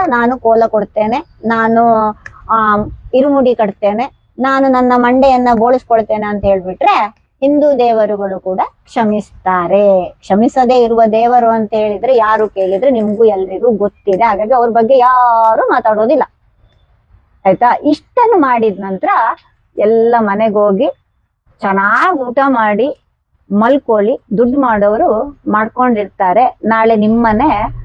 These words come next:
ಅವ್ರ ಮನೆ ಆಗುತ್ತೆ. ನಿಮ್ಮನೆ ಹುಡ್ಕೊಂಡು ನೀವೆಲ್ಲ ಹೋಗ್ತೀರೋ ನಿಮ್ಗೇ ಗೊತ್ತು. ಇನ್ನು ಇದ್ರಲ್ಲಿ ನಾನು ಅಂತ ಯಾಕೆ ಹೇಳಿಲ್ಲ ಅಂತ ಅನ್ಕೊಂಡಿರ್ಬೇಕು. ಇಷ್ಟ್ ದಿನ ನಾವು ನಾವು ಅಂತ ಹೇಳ್ತಿದ್ರು, ಇವ್ರು ಯಾಕೆ ನೀವು ನೀವು ಅಂತ ಹೇಳ್ತಿದ್ದಾರೆ ಅಂತ.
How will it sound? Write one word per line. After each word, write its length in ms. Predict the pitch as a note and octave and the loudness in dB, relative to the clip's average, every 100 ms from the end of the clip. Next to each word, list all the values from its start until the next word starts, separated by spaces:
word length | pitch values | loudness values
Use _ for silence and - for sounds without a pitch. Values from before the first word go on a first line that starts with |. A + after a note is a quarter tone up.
| - | -2
ಅವ್ರ 180 | G3+ A#3+ | 0 0
ಮನೆ 260 | A#3+ G#3 | 0 -2
ಆಗುತ್ತೆ. 680 | G3+ F#3 F#3 - D4+ D#4+ F#3+ - - - _ G3 | -4 -4 -6 -6 -4 -2 -4 -10 -20 -20 _ -4
ನಿಮ್ಮನೆ 420 | G#3 G#3+ G3+ G#3+ | 0 0 0 0
ಹುಡ್ಕೊಂಡು 840 | G3+ F#3+ - A#3 B3 - G3 A#3+ - - - G3+ | -2 -4 -2 0 0 0 0 -2 -8 -20 -14 -4
ನೀವೆಲ್ಲ 380 | G3+ G3 F#3 | -2 -2 0
ಹೋಗ್ತೀರೋ 560 | F#3+ E3+ F3+ F3 F3 C4+ | -2 -2 -2 0 2 0
ನಿಮ್ಗೇ 680 | A#3 F#3+ F3+ F3+ E3 F3 - | 0 -2 0 0 2 2 2
ಗೊತ್ತು. 260 | A#4+ - C5 - - - _ _ - _ - - - - - - | 0 -2 -4 -8 -20 -20 _ _ -20 _ -20 -20 -20 -20 -14 -2
ಇನ್ನು 400 | E4+ F4 F4 E4 | 2 2 2 0
ಇದ್ರಲ್ಲಿ 240 | C#4+ D4+ | 0 2
ನಾನು 320 | C#4 C4 E4 F4 | 0 -2 0 0
ಅಂತ 220 | D4+ D4 | 0 0
ಯಾಕೆ 420 | C#4 A#3+ B3 - | 0 0 -2 -2
ಹೇಳಿಲ್ಲ 340 | A#3 A3+ G#3+ G#3 | -2 0 0 0
ಅಂತ 220 | G#3 G3+ D#4 - | -2 -4 -6 -4
ಅನ್ಕೊಂಡಿರ್ಬೇಕು. 800 | B3 C4 B3 A3+ F#3 F3 F3+ - | 0 0 2 0 0 -2 -4 -4
ಇಷ್ಟ್ 180 | A3 G#3+ | -4 0
ದಿನ 140 | A3+ C#4 | 0 0
ನಾವು 340 | B3+ A3 A3+ | 0 0 -2
ನಾವು 340 | A#3 A3 A3 A#3 | -2 -2 -2 -2
ಅಂತ 240 | G#3+ G#3 G#3+ | -2 -2 -2
ಹೇಳ್ತಿದ್ರು, 420 | G3+ G3 G3 G3 | 0 -2 -2 0
ಇವ್ರು 160 | G3+ F#3+ | 2 2
ಯಾಕೆ 400 | F3+ G#3 D#4 B3+ | 2 0 -2 -4
ನೀವು 260 | A#3+ A#3+ | -2 -2
ನೀವು 300 | A3+ G#3+ G#3 | -2 -4 -4
ಅಂತ 200 | G3+ G3 | -6 -4
ಹೇಳ್ತಿದ್ದಾರೆ 560 | G3 F3+ F#3 F3 F3+ F3 | -4 -2 -2 0 0 0
ಅಂತ. 240 | F3 E3+ | -2 -4